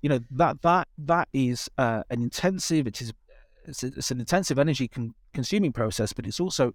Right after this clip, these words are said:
as I mentioned earlier, slightly, uh, risk averse. So we, we, we can't start just, um,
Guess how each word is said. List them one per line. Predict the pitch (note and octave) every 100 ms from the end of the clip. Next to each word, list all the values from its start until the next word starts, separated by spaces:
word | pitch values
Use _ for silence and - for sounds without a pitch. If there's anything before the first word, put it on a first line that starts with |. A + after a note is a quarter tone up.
| - _ - -
as | A#2+
I |
mentioned | A#2+ A#2+ - A2+
earlier, | G2
slightly, | G#2+ - C#3 - B2 A2+
uh, | B2 A2+ -
risk | B2+ -
averse. | - C3+ A#2+ F#2
So | - B2 A2+ - -
we, | B2 -
we, | B2+ -
we | C#3
can't | D#3+ D#3 A2+
start | - B2+ -
just, | A#2+ - -
um, | A2